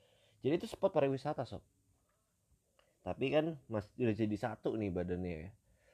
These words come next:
Pariwisata dan, eh, ekonomi kreatif. Cuman, what's the point brand Indonesia yang kayak gitu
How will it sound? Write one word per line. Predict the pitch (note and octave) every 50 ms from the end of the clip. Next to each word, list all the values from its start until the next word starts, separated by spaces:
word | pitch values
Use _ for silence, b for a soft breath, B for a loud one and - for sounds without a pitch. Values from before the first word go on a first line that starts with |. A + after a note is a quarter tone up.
| b b b
Pariwisata | b - F#2+ F#2+ F#2+ F#2+ F#2+ F#2 - G#2 F2+ - A#2
dan, | A#2+ A2 G#2+ A2 A2 F#2+ - _
eh, | - G2+ G2+ F#2+ F2+ F2 F2 E2+ D#2 C2 A1
ekonomi | - F#2+ - - F#2+ F#2+ F#2 F#2
kreatif. | F#2 - F#2 F2 D#2+ - - - F2 - _ _ _ _ _ _ _ _ _ _ _ _ _ _ _ _ _ _ _ _ _ _ _ _ _ _ _ _ _ -
Cuman, | - F3+ G3 G3 C#3 F#2 D#2+ D#2+ D#2+ F#2 - _ _ _ _ _ - - _ _ _ _ _ _ _ _ _ _ -
what's | A#2 C3+ C#3+ - -
the | -
point | A#2 - - - - F2+ - - B2 B2 _ _ _ _ _ _ _ _ _ -
brand | - G2+ G2+ G2+
Indonesia | F#2+ F#2+ F#2+ F#2 F#2 F2+ F2 E2+ - - F#2+ G2+ G#2
yang | G#2+ G#2 G2+ G2 F#2+ F2 - - _ _ _ _ _ _ _ _ _ _ _ _ _ _ _ _ _ _ _ _ _ _ _ _ _ _ _ _ _ _ -
kayak | G#2+ F#2+ F#2+ F2+ F#2+ F2
gitu | D2+ D#2+ E2 G2+